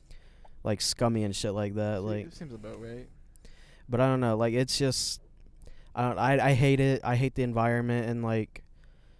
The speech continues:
Speaker 1: like, how, everything that went down the last day I was there, like, it's just,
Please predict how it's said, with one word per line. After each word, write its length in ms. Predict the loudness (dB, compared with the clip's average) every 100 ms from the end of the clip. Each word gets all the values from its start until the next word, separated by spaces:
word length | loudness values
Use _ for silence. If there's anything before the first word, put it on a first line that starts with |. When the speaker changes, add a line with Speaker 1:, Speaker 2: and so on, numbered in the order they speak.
| -20 -14 -2
Speaker 1:
like, 220 | -2 0
how, 320 | 0 -2 -2
everything 460 | -2 2 4 4 2
that 140 | 0 0
went 220 | -2 0
down 260 | 0 0
the 80 | 0
last 320 | 0 0 2
day 120 | 2 4
I 80 | 4
was 200 | 2 0
there, 360 | 0 2 2
like, 420 | 2 0 0 -4 -20 -20 -20 -20 -20 -20 -20 -12
it's 380 | -2 -2 -2 -4
just, 280 | -4 -4